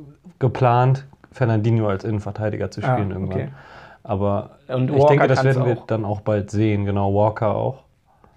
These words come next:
Speaker 2: Ja,
Speaker 1: Aber
Speaker 2: aber
Speaker 1: man merkt halt, die haben ganz schön ausgedünnt hinten.
Speaker 2: Ja, und Otamendi ist, hat letzte Saison noch gar nicht gespielt. Der
Speaker 1: Hat er
Speaker 2: war
Speaker 1: auch nicht. Das ist ja auch
Speaker 2: überhaupt
Speaker 1: nicht gut
Speaker 2: kein
Speaker 1: genug.
Speaker 2: Faktor. Also, äh, ich denke mal, dass die im Winter danach legen werden, aber in der Hinrunde ist jetzt erstmal noch ein bisschen schwierig für Manchester City.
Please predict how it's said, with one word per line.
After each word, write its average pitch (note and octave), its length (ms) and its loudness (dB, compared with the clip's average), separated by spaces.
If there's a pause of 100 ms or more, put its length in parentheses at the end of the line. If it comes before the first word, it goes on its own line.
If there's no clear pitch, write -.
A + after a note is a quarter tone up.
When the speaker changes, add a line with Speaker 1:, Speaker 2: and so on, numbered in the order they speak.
(480)
Speaker 2:
Ja, B2 180 -2
Speaker 1:
Aber G#2 160 0
Speaker 2:
aber A2 80 4
Speaker 1:
man A#2+ 160 4
merkt B2+ 180 2
halt, A2 100 -2
die A#2 60 2
haben G#2+ 100 2
ganz G#2 140 0
schön G#2 100 -2
ausgedünnt G2+ 560 -2
hinten. G2 400 -6
Speaker 2:
Ja, C3 120 0
und C#3 100 -2
Otamendi C3+ 380 0
ist, - 240 -12 (160)
hat - 160 -14
letzte - 220 -16
Saison B2+ 140 -4
noch C3 140 -8
gar C#3+ 200 -2
nicht C#3 120 -10
gespielt. - 560 -10
Der C#3 60 2
Speaker 1:
Hat C3 80 2
er C3+ 60 4
Speaker 2:
war - 180 0
Speaker 1:
auch - 40 -2
nicht. - 140 -8
Das C#3+ 60 2
ist C#3+ 60 4
ja A2+ 60 0
auch A2+ 40 2
Speaker 2:
überhaupt F#3 140 6
Speaker 1:
nicht F#3 80 -8
gut D#3 80 2
Speaker 2:
kein D#3 120 0
Speaker 1:
genug. - 160 -2
Speaker 2:
Faktor. C3+ 360 0 (360)
Also, C#3 460 4 (840)
äh, C#3+ 200 4
ich C#3 120 -4
denke F3 280 2
mal, C#3+ 200 4
dass C#3 200 2
die D3+ 100 0
im C#3 140 2
Winter E3+ 240 4
danach C3 320 4
legen C3 280 0
werden, C#3 300 4
aber C#3+ 460 4
in C#3+ 80 -2
der C#3 80 2
Hinrunde F3+ 600 2
ist G3+ 120 -8
jetzt - 160 -4
erstmal E3+ 340 0
noch E3+ 200 0
ein E3 60 0
bisschen E3 280 -4
schwierig C#3 640 0
für C3+ 80 -2
Manchester C3 400 -6
City. D#3 480 -2